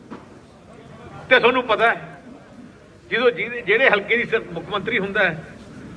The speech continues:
ਉਸ ਹਲਕੇ ਦਾ, ਮਤਲਬ, ਦਾ ਮਿਨਿਸਟਰ ਤਾਂ ਸਾਰੇ ਹੀ ਬਣ ਜਾਂਦੇ।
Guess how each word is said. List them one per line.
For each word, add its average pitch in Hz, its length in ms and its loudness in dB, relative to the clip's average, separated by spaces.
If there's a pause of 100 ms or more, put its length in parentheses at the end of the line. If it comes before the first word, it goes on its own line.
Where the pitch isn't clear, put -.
(400)
ਉਸ 214 260 6
ਹਲਕੇ 165 300 6
ਦਾ, 190 120 2
ਮਤਲਬ, 156 380 0
ਦਾ 143 140 0 (840)
ਮਿਨਿਸਟਰ 180 340 4
ਤਾਂ 180 140 6
ਸਾਰੇ 151 180 4
ਹੀ 185 60 4
ਬਣ 180 120 4
ਜਾਂਦੇ। 156 280 2